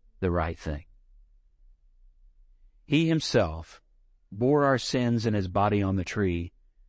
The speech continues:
that we might die to sin and live to righteousness. Righteousness, keep making this point because I just think it's, it's revolutionary in our thinking because we've missed it so often.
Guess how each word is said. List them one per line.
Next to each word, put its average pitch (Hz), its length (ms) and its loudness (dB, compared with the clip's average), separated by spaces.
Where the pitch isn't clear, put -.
that 110 120 4
we 117 140 4
might 110 320 4
die 107 280 2
to 123 100 0
sin 82 540 -6
and 98 260 4
live 92 440 2
to 107 120 -2
righteousness. 98 840 -4
Righteousness, 123 760 0
keep 147 160 0
making 117 300 4
this 95 160 0
point 117 320 -2
because 98 220 -2
I 98 40 -2
just 123 240 -4
think 135 180 0
it's, - 220 -4
it's - 100 -10
revolutionary 113 880 2
in 101 80 0
our 92 140 0
thinking 147 480 -2
because 104 280 -2
we've 95 180 -2
missed 101 300 -2
it - 100 -4
so 113 240 0
often. 127 440 0